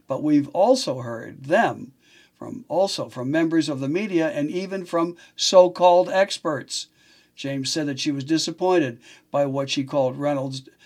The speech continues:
divisive tone. "Name-calling and insults are beneath the office of the governor," she said. "We have the opportunity when we come back to raise the level of discourse and respect." The governor did not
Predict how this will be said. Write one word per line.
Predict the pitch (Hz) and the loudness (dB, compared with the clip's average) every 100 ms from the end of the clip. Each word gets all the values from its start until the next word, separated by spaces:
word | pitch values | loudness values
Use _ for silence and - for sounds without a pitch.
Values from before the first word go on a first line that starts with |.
| _ | _
divisive | - 139 143 151 143 139 131 | -10 -2 2 2 0 -8 -4
tone. | 156 165 180 190 _ _ _ _ | 2 4 2 0 _ _ _ _
"Name-calling | 160 185 196 170 160 156 165 | 2 2 2 0 2 4 2
and | 135 | 2
insults | 151 165 - 123 131 - - _ _ _ | 0 -2 -2 -6 -6 -16 -20 _ _ _
are | - 143 | -8 -4
beneath | 151 165 160 | 4 6 6
the | 147 | 2
office | 143 131 127 - | 0 0 -4 -8
of | 135 | -8
the | 135 | -8
governor," | 131 143 135 135 | -2 0 0 -6
she | 131 135 | -6 -6
said. | - 156 160 - _ _ _ _ _ _ - | -2 0 0 -2 _ _ _ _ _ _ -14
"We | 190 | -12
have | 214 202 | -10 0
the | 196 | 2
opportunity | 190 180 196 202 175 156 | 2 0 -4 -2 2 2
when | 151 | 2
we | 151 160 | 2 2
come | 185 175 | 2 2
back | 180 175 | 2 2
to | 170 | -2
raise | 143 170 202 240 226 | 0 2 2 2 0
the | 226 | 0
level | 220 208 135 - _ _ _ | 2 2 0 -4 _ _ _
of | 123 | -12
discourse | 135 139 - 165 165 | -6 -6 0 0 0
and | 160 | 0
respect." | 165 160 196 151 - _ _ _ _ _ | 0 0 0 0 -2 _ _ _ _ _
The | 151 156 | -4 -2
governor | 139 190 220 147 139 131 131 - _ _ - 127 | 6 6 6 0 -2 -4 -8 -12 _ _ -14 -2
did | 160 165 139 | 4 4 4
not | 139 170 143 131 - | 0 0 0 -4 -8